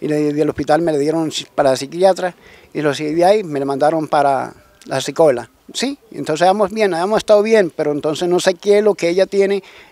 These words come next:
en su alma y en su corazón que nos hace esta jugada a nosotros dos.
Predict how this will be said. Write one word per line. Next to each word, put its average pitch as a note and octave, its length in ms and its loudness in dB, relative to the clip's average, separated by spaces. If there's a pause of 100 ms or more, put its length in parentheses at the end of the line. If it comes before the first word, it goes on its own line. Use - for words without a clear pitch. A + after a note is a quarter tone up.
(140)
en D3+ 60 -2
su D#3 180 0
alma A3+ 200 2
y G3 80 2
en D#3+ 180 0
su - 100 -8
corazón E3 460 2
que D#3+ 480 0
nos D3+ 220 2
hace G3 180 0
esta G#3 160 0
jugada F3 300 4
a F#3 40 4
nosotros F3 360 -2
dos. D3+ 200 -2